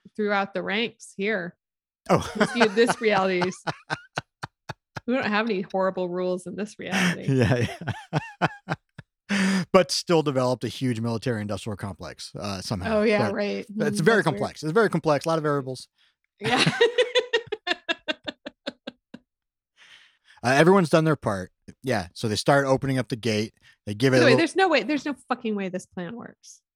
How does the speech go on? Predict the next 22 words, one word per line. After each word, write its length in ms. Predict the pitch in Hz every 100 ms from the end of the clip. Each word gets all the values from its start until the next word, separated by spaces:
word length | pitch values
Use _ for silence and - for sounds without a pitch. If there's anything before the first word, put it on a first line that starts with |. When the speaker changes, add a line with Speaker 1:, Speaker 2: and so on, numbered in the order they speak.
| _ _ -
Speaker 2:
Oh. 160 | 131 127 - - 131 - 147 -
Speaker 1:
This 140 | 262
is 180 | 170 -
so 200 | 302 269
far. 180 | 262 226 -
I'm 120 | 214
just 240 | 220 214 214
like, 320 | 196 202 190
that, 200 | 240 240
I'm 160 | 240
watching 380 | 214 196 196 190
and 100 | 185
I'm 80 | 190
just 180 | 196 -
like, 140 | 185 -
"There's 220 | - -
no 80 | 92
way 160 | - -
this 120 | -
plan 300 | - - -
works." 400 | - 69 - - -
Anyway. 320 | 190 180 180